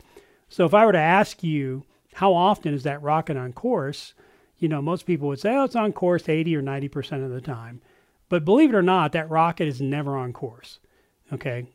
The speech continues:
it is never perfectly on course. But what it does, it has software within it that makes what we call minor corrections. So it's always constantly correcting itself, you know, hundreds of different corrections each minute or each second to make sure that that rocket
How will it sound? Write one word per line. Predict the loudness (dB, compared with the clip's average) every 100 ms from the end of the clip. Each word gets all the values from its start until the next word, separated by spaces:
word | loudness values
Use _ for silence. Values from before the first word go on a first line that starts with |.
| -4
it | -2
is | 0
never | 0 0 0
perfectly | -2 -2 -2 -2 -4 -4 -4 -2
on | -4 -6
course. | -4 -6 -6 -10 -8
But | -6
what | -2 0 0
it | 0
does, | 4 6 8 6
it | 2
has | -2 -4
software | -2 2 2 0 -2 0
within | -2 -2 0
it | 0 -2 -10 _ -20 _ _ _
that | -4 -2
makes | 0 -2 -2
what | -6
we | -4
call | -2 -2
minor | -2 -2 -2
corrections. | -2 -4 -4 -4 -8 -16 -20 -12
So | -8 -6
it's | -4
always | -2 0 -2
constantly | -4 -4 -2 -2 -2
correcting | -2 -2 -2 -2 -2 -2 -4 _ _ _
itself, | -6 -6 -4 -4 -2 -4 -8
you | -10
know, | -8
hundreds | -4 -2 -2
of | -2
different | -4 -6 -6
corrections | -4 -4 -4 -4 -4 -4
each | -8 -6
minute | -6 -6 -8
or |
each | -10 -12
second | -6 -4 -4 -4 -10 -12 -20 _ _ _
to | -6
make | -2 -2
sure | 0 -2
that | -4 -6
that | -8
rocket | -6 -2 0 0 -2 -8 -8